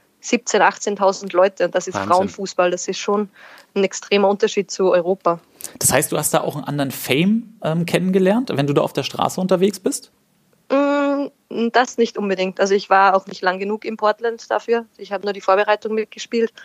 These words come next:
Speaker 1: Ähm, aber ich glaub, grundsätzlich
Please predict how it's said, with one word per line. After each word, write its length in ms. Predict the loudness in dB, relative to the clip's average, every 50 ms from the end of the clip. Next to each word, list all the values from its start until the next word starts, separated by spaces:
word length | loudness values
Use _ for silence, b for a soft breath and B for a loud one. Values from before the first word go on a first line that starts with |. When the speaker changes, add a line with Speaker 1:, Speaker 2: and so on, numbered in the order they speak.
| B B B B B B B B B 2
Speaker 1:
Ähm, 460 | 2 4 4 2 0 -2 -4 -4 -2
aber 220 | 0 0 2 2 0
ich 200 | -4 -6 -10 -4
glaub, 440 | 2 4 4 4 4 0 -4 -16
grundsätzlich 760 | -8 -6 -6 -6 -4 -6 -8 -8 -8 -10 -10 -10 -12 -18 -20